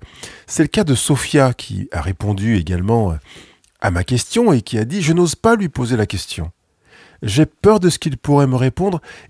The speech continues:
et que la situation s'avère plus grave encore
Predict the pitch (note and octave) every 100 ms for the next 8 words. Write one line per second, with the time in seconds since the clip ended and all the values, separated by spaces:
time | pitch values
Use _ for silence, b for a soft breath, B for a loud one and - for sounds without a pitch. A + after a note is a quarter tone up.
0 | - E3+ E3 D3 - C3 D3 C#3+ - G3
1 | D3+ C#3 C3 - D3+ B2 G#2+ B2+ F3 A3
2 | A3 A3 C3 - C3 D#3 - - -